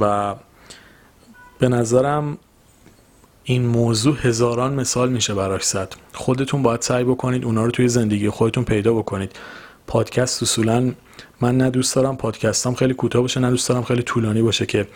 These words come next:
خسته کننده بشه. یعنی ترجیح می‌دم یک تایم مشخصی رو داشته باشه. بخاطر همین چند تا مثالی که به نظرم اکثراً درگیرش هستیم رو می‌زنم. ولی شما تو زندگی شخصی خودتون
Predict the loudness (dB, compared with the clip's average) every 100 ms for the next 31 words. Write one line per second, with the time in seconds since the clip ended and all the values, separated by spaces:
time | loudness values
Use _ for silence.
0 | -20 -18 -2 -2 0 -2 0 0 0 0
1 | 0 -2 -2 -2 0 0 0 0 0 -2
2 | -2 0 0 0 -2 0 0 0 0 -2
3 | -2 -2 0 0 0 0 0 -2 0 -2
4 | 0 0 0 0 0 0 0 2 0 0
5 | -6 -16 -20 -8 -4 -2 0 0 2 2
6 | 4 2 2 0 0 0 0 0 -2 -2
7 | -4 -8 _ _ _ _ _ _ -20 -20
8 | -20 -6 0 2 2 2 2 2 2 2
9 | 2 0 0 -2 2 2 2 0 0 -2